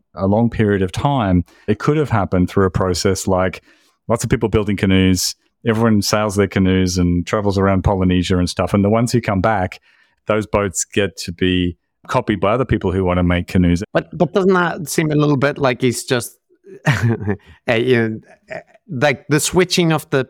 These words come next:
Speaker 2: perspective? Ultimately, the boats which are better designed will be better at getting the people partners or, you know,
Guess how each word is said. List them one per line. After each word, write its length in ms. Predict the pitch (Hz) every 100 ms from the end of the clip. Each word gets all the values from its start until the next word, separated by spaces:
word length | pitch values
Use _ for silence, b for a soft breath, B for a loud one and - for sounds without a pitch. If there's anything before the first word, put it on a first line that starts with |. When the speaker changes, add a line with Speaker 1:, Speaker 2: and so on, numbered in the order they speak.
| _ -
Speaker 2:
perspective? 800 | 139 - 151 160 135 104 - _ -
Ultimately, 880 | 160 165 160 156 151 156 151 143 - _ _ -
the 80 | 127
boats 680 | 147 151 147 - - - - _ _ _
which 200 | 135 127
are 100 | 139
better 460 | 113 143 135 135 131
designed 640 | 117 131 143 131 131 127
will 140 | 123
be 480 | 120 120 117 113 113 - _ _ 135 - 110 -
better 380 | 147 135 135
at 180 | 131 123
getting 360 | 135 127 127 123
the 60 |
people 480 | 113 127 - 110 104 _ _ _ _ _ _
partners 800 | 139 147 143 135 131 123 123 110
or, 300 | 117 107 107
you 260 | 107 104 110
know, 360 | 110 101 101